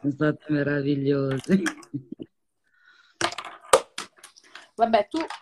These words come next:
Speaker 2: puoi anche raccontare magari, Renzo, la tua storia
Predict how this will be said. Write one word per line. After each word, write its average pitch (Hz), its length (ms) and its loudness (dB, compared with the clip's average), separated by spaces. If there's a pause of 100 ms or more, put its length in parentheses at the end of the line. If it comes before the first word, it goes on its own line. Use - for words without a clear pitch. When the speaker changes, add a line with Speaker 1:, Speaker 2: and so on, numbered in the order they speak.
(200)
Speaker 2:
puoi 220 220 0
anche 233 280 -4
raccontare 226 640 -2
magari, 220 440 0
Renzo, 220 340 -10
la 202 120 -6
tua 202 200 -10
storia 196 720 -2